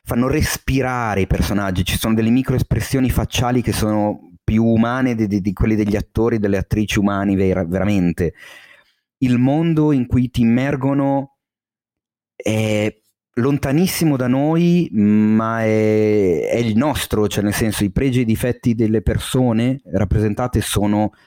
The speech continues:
sono quelli soliti. Eh, è una serie che parla di potere, c'è la politica, c'è,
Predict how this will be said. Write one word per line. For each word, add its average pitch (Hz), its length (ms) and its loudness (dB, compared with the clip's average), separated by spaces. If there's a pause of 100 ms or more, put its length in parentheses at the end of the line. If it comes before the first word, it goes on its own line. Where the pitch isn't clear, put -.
(140)
sono 107 200 -2
quelli 120 220 0
soliti. 95 600 0 (720)
Eh, 101 400 0
è - 40 0
una 117 100 -2
serie 143 320 -2
che 117 120 -4
parla 113 380 -2
di 110 300 2
potere, 110 600 0
c'è 98 440 0
la 101 140 -2
politica, 110 1080 0
c'è, 92 160 -4